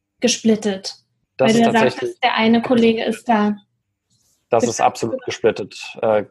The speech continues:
Speaker 2: komplett unterschiedliche Anteile sozusagen.
Speaker 1: Mhm. Hat es auch damit zu tun, ja, wie viel Zeit ihr dort reingebt? Also, äh, ich meine, im Vorgespräch hast du irgendwie erwähnt, dass einer es auch komplett, äh, also kein Zeitpreneur mehr ist.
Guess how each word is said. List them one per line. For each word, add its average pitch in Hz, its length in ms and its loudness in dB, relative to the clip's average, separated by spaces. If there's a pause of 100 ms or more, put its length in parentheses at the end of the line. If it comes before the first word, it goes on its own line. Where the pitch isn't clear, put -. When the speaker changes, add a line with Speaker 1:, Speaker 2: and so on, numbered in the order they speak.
(140)
Speaker 2:
komplett 117 320 0
unterschiedliche 107 640 -8
Anteile 98 340 -12
sozusagen. - 720 -18
Speaker 1:
Mhm. 226 380 2 (560)
Hat 226 180 -4
es 285 140 0
auch 247 200 -2
damit 254 400 -2
zu 277 160 -4
tun, 277 520 -2
ja, 220 360 0
wie 233 140 0
viel 240 640 0
Zeit 214 320 -6
ihr 302 140 -4
dort 330 320 -2
reingebt? 320 760 0
Also, 240 600 -2 (380)
äh, 233 300 0
ich 240 160 -4
meine, 240 300 2
im 262 120 0
Vorgespräch 269 600 -2
hast 269 180 -8
du 269 40 -4
irgendwie 262 220 -2
erwähnt, 254 360 2
dass 247 240 -2
einer 247 320 0
es 269 140 -6
auch 254 200 -8
komplett, 247 680 -4 (340)
äh, 302 420 -2
also 233 220 -2
kein 262 240 0
Zeitpreneur 285 640 -2
mehr 294 280 -2
ist. - 440 -12